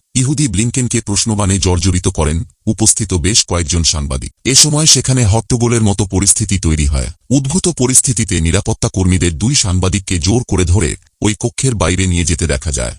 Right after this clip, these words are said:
সংবাদ সম্মেলনে নিজের বক্তব্যে পনেরো মাস ধরে চলা গাজা যুদ্ধ ঘিরে নিজের কূটনৈতিক তৎপরতার পক্ষে কথা বলছিলেন মার্কিন ইহুদি পররাষ্ট্রমন্ত্রী। এ সময় তাকে প্রশ্ন করতে গিয়ে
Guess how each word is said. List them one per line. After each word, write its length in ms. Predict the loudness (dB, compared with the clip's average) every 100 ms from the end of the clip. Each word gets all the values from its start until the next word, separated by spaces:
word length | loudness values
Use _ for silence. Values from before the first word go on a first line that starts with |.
| _
সংবাদ 400 | -2 0 0 0
সম্মেলনে 560 | 0 2 2 2 2 4
নিজের 320 | 2 2 0
বক্তব্যে 520 | -2 -2 -2 0 -2 0
পনেরো 320 | 0 2 2
মাস 300 | 2 2 0
ধরে 200 | 0 -2
চলা 300 | 0 0 0
গাজা 260 | 0 0 0
যুদ্ধ 320 | -2 -2 -2
ঘিরে 340 | 0 0 -2 -6 _ _
নিজের 320 | 0 2 -2
কূটনৈতিক 540 | -2 -4 0 0 0 -2
তৎপরতার 520 | -2 -2 -2 0 0 -2
পক্ষে 240 | -4 -4 -2
কথা 240 | -2 0
বলছিলেন 480 | 0 2 0 0 0
মার্কিন 420 | 0 -2 -2 -2
ইহুদি 320 | 0 -2 0 -2
পররাষ্ট্রমন্ত্রী। 920 | 0 0 -2 -2 -4 -4 -6 -6 0
এ 40 |
সময় 320 | 2 2 0
তাকে 280 | 0 -2 -2
প্রশ্ন 340 | -2 -4 -2 -2
করতে 320 | -2 -2 -2
গিয়ে 300 | 0 -2